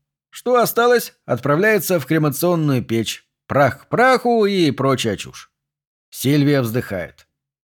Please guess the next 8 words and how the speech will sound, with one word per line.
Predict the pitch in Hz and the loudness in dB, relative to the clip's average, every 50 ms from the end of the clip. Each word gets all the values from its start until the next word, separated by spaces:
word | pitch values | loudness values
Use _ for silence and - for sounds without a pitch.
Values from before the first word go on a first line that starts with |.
| _ _ - | _ _ -6
"И | 120 123 123 123 120 117 - | -2 0 0 2 2 0 0
тебя | - 131 127 117 127 123 120 | -2 -2 0 2 2 2 2
это | 113 - 127 | 2 0 0
не | 123 127 123 | -2 -2 0
тревожит?" | 131 127 135 139 165 196 190 139 135 127 - - _ _ _ _ _ _ _ - - - - - - - - _ | 0 0 0 2 2 0 0 -2 -4 -8 -10 -16 _ _ _ _ _ _ _ -20 -20 -20 -20 -20 -20 -20 -16 _
Пожимаю | - 143 123 139 185 208 254 269 269 254 | -4 -2 0 2 2 2 4 4 4 2
плечами. | 262 247 247 214 - - 160 170 185 202 185 156 117 98 - _ _ _ _ - | 2 0 -2 0 2 2 4 4 2 2 2 0 -2 -4 -8 _ _ _ _ -12
"Не. | - 110 123 147 175 190 180 156 120 85 - _ | -6 -4 -2 0 2 2 2 2 0 -2 -4 _